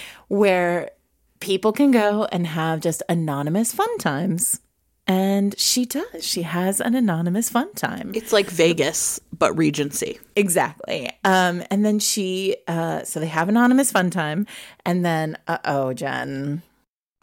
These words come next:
Speaker 2: What's gonna happen,
Speaker 1: Turns
Speaker 2: Sarah?
Speaker 1: out the man she has anonymous fun time with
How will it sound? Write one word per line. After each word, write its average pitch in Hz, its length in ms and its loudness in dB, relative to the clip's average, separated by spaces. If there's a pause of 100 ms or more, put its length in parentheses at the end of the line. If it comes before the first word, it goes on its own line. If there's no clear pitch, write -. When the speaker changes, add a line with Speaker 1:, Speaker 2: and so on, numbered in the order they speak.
Speaker 2:
What's - 200 -10
gonna 165 160 -2
happen, 165 200 -6
Speaker 1:
Turns 247 460 2
Speaker 2:
Sarah? 339 100 4 (540)
Speaker 1:
out - 80 -14
the 202 100 0
man 240 380 2
she 277 180 0
has 202 480 2
anonymous 180 500 -2
fun 165 220 -2
time 156 300 -4
with 170 500 0